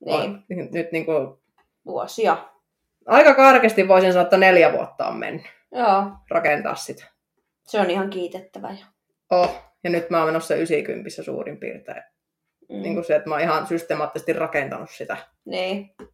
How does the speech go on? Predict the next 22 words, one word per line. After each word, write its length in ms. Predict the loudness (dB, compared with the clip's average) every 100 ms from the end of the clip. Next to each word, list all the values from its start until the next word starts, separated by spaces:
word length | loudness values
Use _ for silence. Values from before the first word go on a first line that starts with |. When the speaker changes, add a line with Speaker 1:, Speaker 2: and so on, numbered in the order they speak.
| _ _ 0
Speaker 2:
Jotenkin 460 | 4 6 6 4 0
tosi 300 | 0 4 4
hidas 260 | 6 4 2
prosessi 560 | 0 4 2 2 -2
ollut, 240 | 0 -2 -6
mutta 380 | -8 -8 -8 -10 _ _ _ _ _ -20 -4
Speaker 1:
Kohta 300 | 0 2 2
on 120 | 2
Markan 420 | 4 4 4 0
kyykky 360 | 0 -2 -4 -8
sitten. 320 | -8 -14 -20 _ _ -20 -14 -12 -10 -6
Speaker 2:
ehkä 240 | -4 0 4
vuoden 300 | 8 8 6
päästä. 280 | 0 -6 -8 -8 -8
Speaker 1:
Ehkä 260 | -8 -8 -4
vuoden 360 | -2 -2 -4
päästä. 340 | -6 -8 -10 _ _ _ _ _ _ _ _ _ _ _ -12
Mut 240 | -10 -4
onko 220 | -4 -4
sinnekään 460 | -8 -10 -8 -8 -8
kiire? 360 | -6 -8 -8 -12 -2
Speaker 2:
Ei. 260 | 2 4